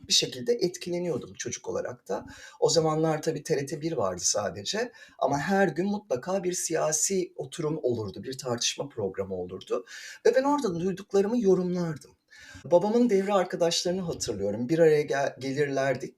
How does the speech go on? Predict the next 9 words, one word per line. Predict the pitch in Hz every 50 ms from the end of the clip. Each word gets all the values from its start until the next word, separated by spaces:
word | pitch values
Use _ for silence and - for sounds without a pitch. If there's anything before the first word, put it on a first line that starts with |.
| _ -
ge-, | - 131
gelirdik | - - 127 123 135 151 - - - -
evlerde | 107 104 101 101 98 98 95 98 98 - 196 233 254 240 _ - - - - -
ve | 139 139 143 143 143 143
oradaki | - 175 190 180 175 170 - -
tartışmalarda | - 170 147 143 143 - - - - 139 139 143 143 143 147 - 185
ben | 160 160 165
hepsini | 196 196 - - 170 156
susturup, | 147 - - 160 151 - - - 156 233 254 233 -